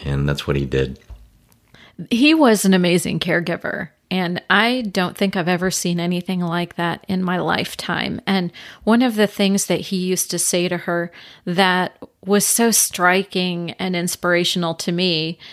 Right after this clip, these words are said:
Speaker 2: he would tell her every day, he would grab her hand and he would hold her hand and look her in the eye and say that she was his queen and that it was his honor and privilege to care for her.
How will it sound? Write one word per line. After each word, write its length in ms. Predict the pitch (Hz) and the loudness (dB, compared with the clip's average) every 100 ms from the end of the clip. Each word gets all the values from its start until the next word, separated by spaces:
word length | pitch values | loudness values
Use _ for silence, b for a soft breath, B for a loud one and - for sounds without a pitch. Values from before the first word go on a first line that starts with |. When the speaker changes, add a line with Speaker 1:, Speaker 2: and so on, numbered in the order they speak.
| B B B | B B B
Speaker 2:
he 300 | - 220 220 | -2 0 4
would 240 | 240 233 | 2 0
tell 300 | - 196 185 | 0 2 2
her 280 | 190 190 - | 4 2 2
every 340 | 180 180 185 196 | 0 0 0 0
day, 320 | 180 151 151 | 0 0 -2
he 160 | 185 190 | 0 -2
would 100 | 170 | -2
grab 320 | 170 175 180 | -2 0 -2
her 140 | 202 | -4
hand 560 | 170 185 185 185 180 180 | -4 -2 0 0 0 -2
and 140 | 175 | -2
he 160 | 190 185 | 0 0
would 160 | 185 | 0
hold 240 | 180 196 190 | 0 0 0
her 100 | 190 | -2
hand 300 | 190 185 180 | -2 -2 -2
and 100 | 180 | -2
look 200 | 175 175 | -2 0
her 120 | 185 | 0
in 100 | 175 | 0
the 140 | 180 | 0
eye 240 | 180 185 185 | 0 0 0
and 260 | 185 180 | 0 -2
say 460 | 185 - 190 185 180 B B B - | 0 2 2 2 0 B B B 0
that 200 | 165 - | 0 2
she 360 | - - 208 | 0 4 4
was 520 | 208 185 175 175 170 - | 4 4 4 2 0 -2
his 240 | 185 175 | -2 -2
queen 520 | - - 196 180 180 | -6 -4 -2 0 -2
and 260 | 170 180 180 | -2 0 2
that 160 | 180 185 | 2 0
it 120 | - | 0
was 200 | 180 - | -2 2
his 280 | 196 175 - | 2 2 0
honor 320 | 190 185 202 | 0 2 4
and 160 | 196 175 | 2 0
privilege 540 | 190 180 170 170 - | -2 -2 -2 -2 -2
to 100 | - | -4
care 280 | 175 - 170 | -6 -2 -2
for 220 | - 160 | -2 -8
her. 360 | - - 180 | -4 -4 -4